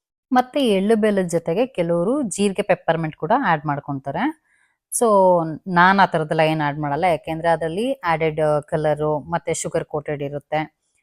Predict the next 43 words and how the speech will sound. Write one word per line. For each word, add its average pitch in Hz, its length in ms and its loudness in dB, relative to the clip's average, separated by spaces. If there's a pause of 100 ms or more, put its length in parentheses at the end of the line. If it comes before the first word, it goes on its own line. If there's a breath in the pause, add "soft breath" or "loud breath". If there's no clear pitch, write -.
(260)
so 233 120 2
ಅಷ್ಟು 277 580 0
ಒಳ್ಳೇದಲ್ಲ 180 540 6
ಅನ್ಕೊಂಡು 170 380 0
ನಾನ್ 262 140 4
ಅದನ್ನೆಲ್ಲ 160 340 0
ಸ್ಕಿಪ್ - 280 -6
ಮಾಡ್ತೀನಿ. 156 360 -4
ಇದ್ರ 240 160 0
ಜೊತೆ 233 280 0
ಕೆಲವರು 240 420 2
ಸಣ್ಣ 208 200 -2
ಸಣ್ಣದು 220 340 -2
ಕಲ್ಯಾಣ 196 340 4
ಸೇವೆ 175 220 2
ಬರುತ್ತಲ್ಲ 160 320 0
ಅದನ್ನ 175 240 2
ಕೂಡ 170 220 -2
ಆ್ಯಡ್ 147 160 4
ಮಾಡ್ಕೊಂತಾರೆ. 139 540 -6 (640 soft breath)
ಅಂದ್ರೆ 294 240 4
ಒಂಥರ 240 220 6
ಕಲರ್‌ಫುಲ್ 190 440 6
ಆಗಿರುತ್ತೆ, 170 320 2
ಮತ್ತೆ 185 200 0
ಟೇಸ್ಟು, 175 380 0
ಅಂದ್ರೆ 165 220 0
ಸಕ್ಕರೆ 175 320 2
ಟೀ 180 140 -4
ಇಷ್ಟಪಡೋರ್ಗೆ 170 560 0
ತುಂಬಾ 165 220 -2
ಇಷ್ಟ - 240 -2
ಆಗುತ್ತೆ, 151 300 4
ಅದನ್ನ 165 260 4
ಕೂಡ 156 180 -4
ನೀವು 185 200 0
ಆ್ಯಡ್ 151 220 0
ಮಾಡ್ಕೋಬಹುದು. 147 600 -4 (560)
ನಾನೇನು 170 600 -4
ಆ್ಯಡ್ 165 260 4
ಮಾಡ್ದಲೇ 151 380 -4
ಸಿಂಪಲ್ 160 480 -4
ಆಗಿ 156 240 -6